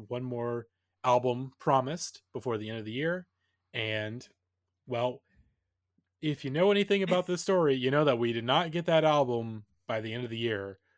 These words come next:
but we sure got a lot of stuff between, <laughs> between Redacted on the Moon and Jenny Death. Some of it music,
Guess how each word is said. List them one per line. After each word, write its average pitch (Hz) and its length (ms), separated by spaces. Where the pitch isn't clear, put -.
but 123 340
we 127 160
sure 180 680
got 160 220
a 170 40
lot 185 280
of 160 80
stuff - 520
between, 135 520
<laughs> - 160
between 151 320
Redacted 127 380
on 147 80
the 135 60
Moon 123 340
and 131 200
Jenny 120 240
Death. 107 340
Some 135 220
of 147 140
it 139 100
music, 131 540